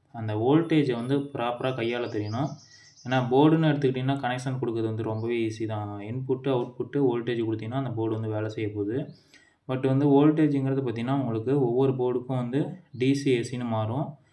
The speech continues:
அதே, அ, ஆம்பியரும் பார்த்தீங்கன்னா, அது கூடவே வந்து ட்ராவல் ஆகும். But அதெல்லாம் வந்து கால்குலேட் பண்ணி,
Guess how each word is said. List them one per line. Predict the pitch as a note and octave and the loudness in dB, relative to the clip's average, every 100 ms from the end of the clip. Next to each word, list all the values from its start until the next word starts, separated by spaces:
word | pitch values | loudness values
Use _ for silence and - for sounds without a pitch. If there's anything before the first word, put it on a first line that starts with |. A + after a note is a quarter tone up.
| _ _ A#2+ | _ _ -4
அதே, | B2 D3+ D3 C3 | 2 4 4 2
அ, | B2 A2+ | 2 0
ஆம்பியரும் | A#2 C#3+ C#3 C3+ C#3 | 0 2 4 4 4
பார்த்தீங்கன்னா, | B2 B2 B2 | -2 -2 -4
அது | A2+ | -4
கூடவே | A#2+ A#2 A#2+ | -2 -2 -2
வந்து | A2+ A2+ C3 | -4 -4 -4
ட்ராவல் | B2 A2+ A2+ | -2 -4 -2
ஆகும். | G#2 A2 D3 - - _ _ _ _ _ - _ | -2 0 -2 -4 -12 _ _ _ _ _ -20 _
But | C3 B2+ | -2 2
அதெல்லாம் | C3 C#3 D3+ | 4 4 4
வந்து | D3+ D3 | 4 4
கால்குலேட் | C3+ C#3 D3+ C#3+ | 2 4 2 0
பண்ணி, | B2+ C3 | -2 -2